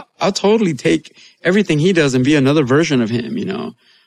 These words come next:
which baffles me. You know what I'm saying? But, but, uh, which, man, which, which totally baffles me, actually. But you know what? I, I sound like an old person, like, shaking my, shaking my, my fist, like, "Oh, back in the day, people would,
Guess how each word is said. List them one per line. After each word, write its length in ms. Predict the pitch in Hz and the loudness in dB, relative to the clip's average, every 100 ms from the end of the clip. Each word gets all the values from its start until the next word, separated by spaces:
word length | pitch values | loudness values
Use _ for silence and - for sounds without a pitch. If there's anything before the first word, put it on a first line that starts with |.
| _ | _
which 260 | 139 117 107 | -6 -6 -6
baffles 540 | 107 156 127 - - | -6 -4 -4 -6 -8
me. 260 | - - - | -12 -14 -12
You 120 | 127 | -6
know 100 | 131 | -4
what 80 | 123 | -2
I'm 100 | 123 | -4
saying? 380 | 123 131 123 - | -6 -6 -6 -8
But, 260 | - - _ _ _ _ _ _ _ _ _ _ _ _ _ _ - | -12 -14 _ _ _ _ _ _ _ _ _ _ _ _ _ _ -2
but, 200 | 156 147 | 2 2
uh, 240 | 139 135 | 2 2
which, 560 | 139 131 - - - - | 0 0 -2 -2 -6 -4
man, 300 | 156 156 123 | -2 0 0
which, 220 | 131 127 123 - | -2 -6 -10 -6
which 400 | 143 - - - | -4 -4 -6 -4
totally 320 | 151 160 143 | 0 2 2
baffles 400 | 120 120 127 120 | 0 -2 -4 -4
me, 100 | 117 | -2
actually. 460 | 123 135 127 120 120 | -2 -4 -6 -6 -8
But 320 | - 117 117 - | -4 -4 -4 -2
you 100 | 180 | 2
know 100 | 202 | 4
what? 160 | 196 | 4
I, 220 | 170 - | 2 0
I 40 | 135 | -2
sound 200 | - 160 | 0 0
like 140 | 143 | -2
an 60 | 123 | 0
old 240 | 143 143 | 0 2
person, 340 | 139 135 135 139 | 0 -2 -2 -2
like, 160 | - | -4
shaking 320 | - - 127 | -4 -4 -2
my, 220 | 139 - - | -2 -2 -4
shaking 360 | - 143 131 127 | -4 -4 -2 -2
my, 360 | 117 92 - - _ _ _ | -2 -4 -8 -14 _ _ _
my 100 | - | -8
fist, 280 | 139 - 143 | -2 -2 0
like, 200 | 143 135 | -2 0
"Oh, 480 | 170 165 240 - 113 | 2 2 2 2 2
back 280 | 101 151 - | 2 0 -2
in 100 | - | 0
the 100 | 170 | 0
day, 720 | 156 143 - - - 208 175 156 _ | 0 2 2 2 2 2 0 -4 _
people 380 | - 214 175 160 | -4 0 2 2
would, 220 | 156 - | 0 -2